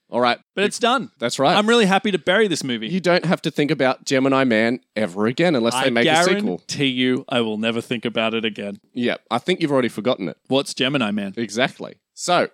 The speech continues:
Speaker 1: before we wrap up for this week, let's talk about what we're gonna be predicting next week. We're doing another movie prediction.
Speaker 2: Mm.
Speaker 1: This one's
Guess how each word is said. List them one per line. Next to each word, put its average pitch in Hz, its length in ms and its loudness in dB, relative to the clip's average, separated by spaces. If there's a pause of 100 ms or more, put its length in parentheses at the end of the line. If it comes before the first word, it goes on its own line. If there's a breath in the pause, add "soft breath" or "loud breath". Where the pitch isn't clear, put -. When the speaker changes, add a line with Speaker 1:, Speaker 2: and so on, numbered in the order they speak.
Speaker 1:
before 127 260 -2
we 135 80 2
wrap 117 240 0
up 120 180 -4
for - 60 -12
this 107 240 -4
week, 131 160 0
let's 117 160 -2
talk 123 240 -2
about 110 180 0
what 104 160 0
we're 113 80 -4
gonna 110 140 0
be 101 140 -2
predicting 104 440 -4
next 135 240 -2
week. 143 160 0
We're 117 120 0
doing 139 360 0
another 123 360 2 (160)
movie 147 380 0
prediction. 170 580 -2 (120)
Speaker 2:
Mm. 202 220 0 (140)
Speaker 1:
This 135 180 -2
one's 123 340 0